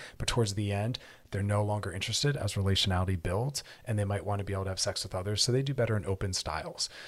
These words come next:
Because again, monogamy is not for everyone. Monogamy is not right for everyone. And some people aren't built for it and they shouldn't try. If you are constantly failing at monogamy, ask yourself that.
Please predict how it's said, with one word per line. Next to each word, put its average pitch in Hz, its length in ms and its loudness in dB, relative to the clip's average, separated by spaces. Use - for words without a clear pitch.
Because 139 240 4
again, 180 240 4
monogamy 127 400 0
is 127 100 -4
not 117 140 -2
for - 160 -6
everyone. 135 480 0
Monogamy 101 400 0
is - 100 -10
not 90 220 -10
right 98 160 4
for 139 160 0
everyone. 143 360 2
And 113 100 0
some 107 180 0
people 139 540 -2
aren't 120 220 0
built 139 200 10
for 90 240 -2
it - 60 -8
and 104 120 0
they 101 60 0
shouldn't 101 340 2
try. - 340 2
If 87 160 -2
you 175 180 0
are 160 80 2
constantly 127 600 -4
failing 104 380 0
at 76 80 -6
monogamy, 98 560 -2
ask 160 260 6
yourself - 380 -2
that. - 200 -10